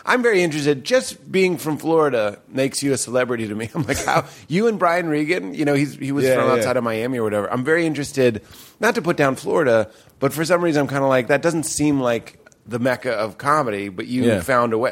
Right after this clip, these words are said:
Speaker 1: How did it start for you?
Speaker 2: I, so, all right, the first, 'cause I was, you know, I was doing music in high school and college or whatever, and, uh, I remember, like, I started doing, like, a thing where I would, like, kinda do, play, like, an R and B soul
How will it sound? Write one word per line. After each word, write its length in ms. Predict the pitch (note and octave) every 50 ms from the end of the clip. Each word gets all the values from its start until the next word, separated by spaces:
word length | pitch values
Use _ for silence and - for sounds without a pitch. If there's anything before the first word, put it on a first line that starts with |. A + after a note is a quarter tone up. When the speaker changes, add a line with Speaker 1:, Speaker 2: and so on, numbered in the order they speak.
| B2+ C3 B2+
Speaker 1:
How 200 | B2+ C#3+ E3+ F3+
did 160 | F3 E3 C3
it 100 | C3 -
start 340 | - - C3 B2 A2+ F2 -
for 120 | - F#2+
you? 160 | F2+ E2+ - - _ _ _ _ _ _ _ _ _ _ _ _ - - -
Speaker 2:
I, 260 | A#2 B2+ C3+ C3+ C3+ - - - - -
so, 320 | - - E3 D3 C#3 C3+
all 100 | - C3
right, 240 | B2 G#2+ F#2 - -
the 80 | - A#2+
first, 560 | - - D3 D3+ D#3 D#3 C#3+ - - - - _ _ _ _ _ _ _ _
'cause 120 | - D3 C#3+
I 80 | C#3+
was, 180 | C#3+ C#3+ C3+ B2 A2 G#2+
you 100 | - D3+
know, 100 | D3 B2 A#2
I 40 | A2+
was 100 | A2+ A2
doing 200 | C3 B2 A#2 A#2
music 280 | B2 B2 A#2 A2 G#2 G2
in 60 | G2+
high 160 | G#2+ A2 G#2+
school 380 | G2+ - - G#2 G#2 G#2 G2+ G2
and 180 | F#2+ F#2+ F2+
college 340 | - G#2+ G2 F#2+ F#2+ F#2 E2+
or 40 | F#2
whatever, 420 | F#2 F#2+ F2+ F2+ F#2+ F#2+ E2+ - _ _ _ _ _ _ _ _ _ _ -
and, 420 | - F2 G2 - G2+ G2+ G2 G2
uh, 460 | F#2+ F#2+ F#2 F#2 F2+ F2 E2+ E2+ E2 - - _ _ _ _ _ _ _ - - _ -
I 80 | A2 A#2
remember, 560 | A2+ A2+ A#2 A2+ A2 A2 G#2+ G#2 G#2 G2+ - -
like, 160 | - A2+ G#2
I 120 | A#2+ A#2+ A2+
started 480 | - - C#3 B2+ B2+ B2+ B2 A2+ G2
doing, 240 | A2+ A#2 A#2 A2+ G#2+
like, 140 | G#2+ G#2+ A2
a 60 | G2+
thing 200 | - A2+ A2 A2
where 120 | G#2+ G#2
I 100 | G#2 G#2
would, 100 | G2+ G2+
like, 120 | G2+ G2 -
kinda 180 | - A2 G#2 G2+
do, 260 | F#2+ G#2 G2+ G2 G2 - _ _ _ _ _ -
play, 140 | - C3+ B2
like, 160 | A2+ G#2+ -
an 80 | A2
R 160 | A2 A2 G#2+ G#2
and 80 | G2
B 200 | F#2 A2 G#2+ G#2+
soul 340 | G2 - A#2+ A2 G#2+ G#2 G2